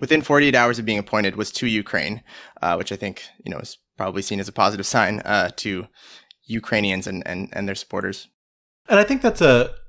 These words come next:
Speaker 2: a kind of notable, like, broader trend we're seeing in Europe generally. Like, you've seen the left, which I think historically has been,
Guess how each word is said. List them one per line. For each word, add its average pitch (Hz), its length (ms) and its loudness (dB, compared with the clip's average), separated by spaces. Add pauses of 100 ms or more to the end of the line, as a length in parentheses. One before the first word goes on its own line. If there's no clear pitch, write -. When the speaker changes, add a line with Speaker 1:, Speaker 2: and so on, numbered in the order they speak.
Speaker 2:
a 160 160 6
kind 151 200 4
of 113 60 2
notable, 113 480 8
like, 101 160 -2
broader 104 240 0
trend 104 300 -4
we're 98 80 -6
seeing 104 240 -8
in 101 100 -8
Europe 95 260 -8
generally. 107 360 -2
Like, 101 300 -12
you've 123 220 0
seen 180 220 6
the 117 120 8
left, 110 420 2 (100)
which 123 280 4
I 139 100 2
think 113 180 2
historically 135 680 6
has 110 180 0
been, 104 420 0